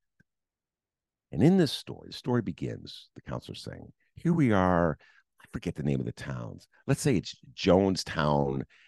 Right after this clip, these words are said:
Massachusetts. There is no Jonestown, Massachusetts. But just say, ladies and gentlemen, okay? Just ride with me that it was Jonestown. And in Jonestown, Massachusetts, in the year seventeen sixty-five,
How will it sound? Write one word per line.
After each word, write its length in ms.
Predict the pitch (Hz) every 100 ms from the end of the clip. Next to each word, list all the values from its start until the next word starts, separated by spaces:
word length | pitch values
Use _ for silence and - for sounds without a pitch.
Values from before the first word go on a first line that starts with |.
| -
Massachusetts. 760 | 76 65 - - 60 - -
There 140 | - 165
is 100 | 143
no 140 | 82
Jonestown, 640 | - 71 65 58 - 69
Massachusetts. 420 | 60 62 58 - -
But 120 | 156
just 360 | - - -
say, 280 | - 104 87
ladies 280 | 76 67 64
and 80 | 57
gentlemen, 320 | - 60 67
okay? 280 | 65 123 135
Just 300 | 131 - -
ride 440 | 67 65 73 80 73
with 220 | 73 -
me 220 | 52 - _ _ _ _ _ -
that 260 | 76 62 -
it 100 | -
was 160 | 60
Jonestown. 800 | - - 85 76 73 - - - - _ _ _ _ _ _ -
And 100 | 76
in 240 | 143 180
Jonestown, 640 | 151 117 120 123 113 104 98
Massachusetts, 920 | 82 82 - - 58 - - - _ _ _ _ _
in 140 | 64
the 100 | 65
year 600 | 69 69 73 71 65 60 - _ _ _ _ _ _ -
seventeen 1500 | - - - - 101 117 127 123 - - 107 107 107 104 -
sixty-five, 840 | - - 69 - - 73 - -